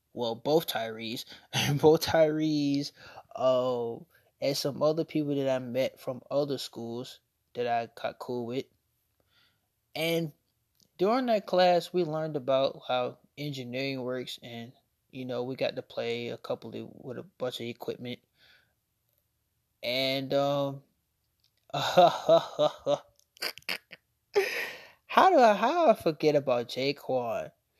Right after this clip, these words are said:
<sighs> My dude, Jaquan. K J the artist. You are something else. You know that? <laughs> My boy Jaquan, man.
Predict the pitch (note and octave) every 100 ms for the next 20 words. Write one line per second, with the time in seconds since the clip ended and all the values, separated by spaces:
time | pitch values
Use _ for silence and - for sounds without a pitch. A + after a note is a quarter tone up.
0 | _ _ _ _ _ - D#3 D#3+ - -
1 | - - - - - _ _ - E3+ G3+
2 | D3 D#3 D#3+ C#3 D3 - A#2+ A2+ G#2 A#2
3 | _ _ _ _ _ _ _ _ _ _
4 | _ _ _ _ - D#3+ F#3 E3 C3+ D#3
5 | D#3+ D#3 - A#2 G2 F#2+ - - _ _
6 | _ _ _ _ _ _ _ _ _ _
7 | _ _ _ _ - D#3 G#2+ F#2+ - B2+
8 | C3+ C3 A2+ A2 - _ - D3+ E3 F3+
9 | F3+ D#3 - _ - D#3 C#3+ - - -
10 | - _ _ _ _ - - - - -
11 | - - - C3+ D#3+ E3+ D#3 D3 C#3+ C#3+
12 | C3+ - - C#3+ C3 A#2+ A#2 A#2+ B2